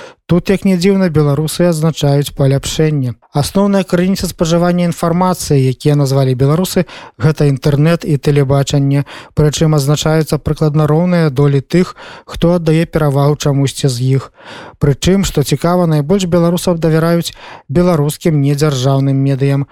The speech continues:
А вось апошні паказчык даверу да расійскіх і беларускіх дзяржаўных смі апынуўся в адным пункце, прычым даволі нізкім. Відавочна ўплывае рэтрансляцыя расійскага наратыву беларускім дзяржаўнымі медыямі.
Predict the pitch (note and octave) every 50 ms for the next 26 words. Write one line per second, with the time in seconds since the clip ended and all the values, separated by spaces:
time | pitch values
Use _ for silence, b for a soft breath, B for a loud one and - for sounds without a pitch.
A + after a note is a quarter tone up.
0 | B B B B B D3 D3 D3+ D#3 C#3+ - D3+ - - D#3 D3+ - - D3+ C#3+
1 | - D3+ C3+ - D#3 D3+ - - - C#3+ C3 C3 D3 C#3+ C#3+ D3 C#3+ C#3+ C#3+ C#3
2 | D3 C#3+ C#3+ C#3+ - - D#3 D#3 C#3 - - - C#3+ - - B B B B B
3 | D3+ D3 C3 D#3 D3+ D3+ D3+ D3+ D3+ C#3+ - - D3 C3 B2+ C3 C#3 C3+ A#2+ A2
4 | A2+ C3 C#3 C#3 C#3+ D#3 F3 F3 - - F#3+ F#3+ G3+ G3+ - B B B B B
5 | F3+ F3 - G#3+ G3+ G3+ G#3+ F3 - F#3 E3 D#3 D#3 C3+ C3 D3 D3+ C3+ - -
6 | E3+ F3+ G3 F#3 - - G3+ G3 F3+ - - - F#3+ F#3+ - - G#3 G3 E3 D#3
7 | C#3+ D3 D3 C#3+ C#3+ C#3 C3+ C3 B2+ - - - C3+ B2+ B2 - B B B B
8 | B B B - D3 C#3 D#3+ D#3+ D#3 E3 F3+ F3+ - - G3 F#3 E3+ - D#3+ D3
9 | C#3+ C#3+ D3+ D#3 D#3 D3+ D3 D3 - D3 C#3+ C#3+ - - D3 D#3 D#3+ - - E3
10 | D#3 D3 D3 - - F3 E3 - - F3+ C#3+ E3 E3 D#3 D#3 D3+ - - E3+ E3
11 | E3 D#3 C3+ D#3 D#3 D#3+ D#3 C#3+ C#3+ C#3 - - E3 D3+ C#3+ C#3+ C#3+ B2+ B2 C3
12 | C#3 C#3 C#3 C#3 C#3 C3+ C#3 C#3 C3+ C3+ C3+ C3 B2 C#3 C3+ C3+ C3+ C#3 C3+ C3+